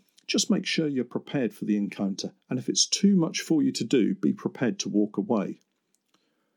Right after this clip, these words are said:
The very next day, I was asked by a fellow allotmenteer to check out a swarm he'd got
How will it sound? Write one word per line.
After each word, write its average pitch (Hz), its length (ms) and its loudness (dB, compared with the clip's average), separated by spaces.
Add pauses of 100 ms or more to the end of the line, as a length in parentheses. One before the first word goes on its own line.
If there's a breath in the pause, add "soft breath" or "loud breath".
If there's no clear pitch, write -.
(540)
The 196 80 -6
very 233 280 -2
next 156 300 0
day, - 360 0 (160)
I 139 60 0
was 147 140 0
asked 190 280 0
by 143 160 0
a 120 40 -2
fellow 131 420 0
allotmenteer 117 960 0 (180)
to - 140 -6
check - 320 -2
out 131 200 2
a - 60 -2
swarm 104 460 2
he'd 110 200 -6
got 104 220 0